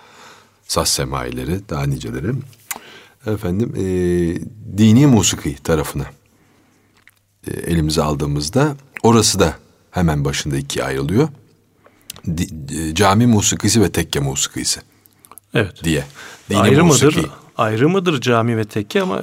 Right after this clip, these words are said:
Speaker 2: form
Speaker 1: E,
Speaker 2: olarak?
Speaker 1: ta-, bu tamamen, e, ayrı-,
Speaker 2: Müzik.
Speaker 1: ayırmak adına değil, tasnifi kolaylaştırmak
Speaker 2: Evet,
Speaker 1: adına.
Speaker 2: eyvallah.
Speaker 1: Yoksa hepsi birdir yani. E, tabii burada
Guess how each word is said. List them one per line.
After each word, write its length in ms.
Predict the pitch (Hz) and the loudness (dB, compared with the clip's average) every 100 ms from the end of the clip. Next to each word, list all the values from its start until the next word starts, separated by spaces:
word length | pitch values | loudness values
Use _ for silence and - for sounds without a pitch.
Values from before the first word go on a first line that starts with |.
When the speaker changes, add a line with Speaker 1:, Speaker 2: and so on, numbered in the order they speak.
| 170 | -4
Speaker 2:
form 300 | 120 - 143 104 | 2 4 4 2
Speaker 1:
E, 40 | |
Speaker 2:
olarak? 180 | 92 92 | -4 -4
Speaker 1:
ta-, 220 | - 190 | -2 4
bu 200 | 254 220 | 4 4
tamamen, 480 | - 226 226 190 180 | 4 4 4 2 2
e, 320 | 156 151 147 | 4 6 4
ayrı-, 340 | 139 113 135 135 | 4 4 4 4
Speaker 2:
Müzik. 140 | 131 | 4
Speaker 1:
ayırmak 420 | 123 151 156 190 | 4 6 6 4
adına 340 | 151 135 135 123 | 2 2 0 2
değil, 160 | 120 - - - - | 2 2 -10 -16 -2
tasnifi 640 | 170 165 190 151 196 147 | 0 0 0 2 2 2
kolaylaştırmak 760 | 127 117 107 101 - 101 92 82 | 4 6 6 4 2 0 0 0
Speaker 2:
Evet, 100 | 95 | -2
Speaker 1:
adına. 100 | 85 | -2
Speaker 2:
eyvallah. 140 | 104 | 0
Speaker 1:
Yoksa 320 | 139 - 113 | 0 0 -2
hepsi 360 | 95 110 - 101 | 0 0 0 -2
birdir 340 | 90 73 - | -2 -4 -6
yani. 300 | - 139 131 - _ - - - _ - | -8 -6 -8 -14 _ -20 -20 -20 _ -8
E, 60 | 85 78 76 76 71 71 71 - _ - _ - - _ _ - _ _ _ | -6 -4 -6 -8 -8 -8 -12 -16 _ -20 _ -20 -20 _ _ -20 _ _ _
tabii 320 | 175 175 175 | -2 0 -2
burada 380 | 160 170 160 165 | 0 0 4 2